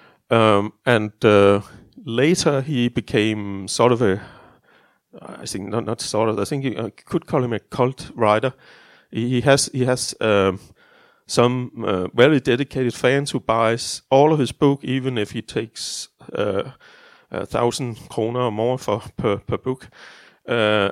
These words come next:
and, uh, and he, and he, uh, he can make a living by that. Uh, and he's, uh, well, he's, it, it's, it's a separate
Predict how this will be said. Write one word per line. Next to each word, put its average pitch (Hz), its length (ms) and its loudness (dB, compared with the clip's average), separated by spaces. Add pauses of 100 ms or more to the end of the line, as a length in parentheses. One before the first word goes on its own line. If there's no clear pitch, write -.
and, 113 220 0
uh, 101 260 4
and 117 140 0
he, 139 100 -4
and 117 200 0
he, 131 360 0
uh, 120 40 -2
he 139 120 -4
can 123 360 -4
make 123 160 -4
a 120 40 -4
living 117 320 -4
by 98 180 -2
that. 92 300 0 (200)
Uh, 95 380 0 (400)
and 101 160 -4
he's, 117 320 -4
uh, 101 340 2 (640)
well, 95 260 -4 (120)
he's, 120 240 -10
it, 123 220 -6
it's, - 340 -4
it's 131 140 -2
a 147 80 0
separate 151 640 0